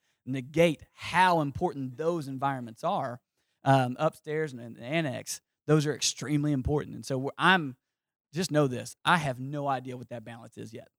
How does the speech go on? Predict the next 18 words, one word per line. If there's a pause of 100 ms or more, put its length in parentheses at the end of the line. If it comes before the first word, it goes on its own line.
(140)
okay?
So
a-,
as
you
see
me
struggle, (280)
know
that
I,
I
would
love
any
kind
of
just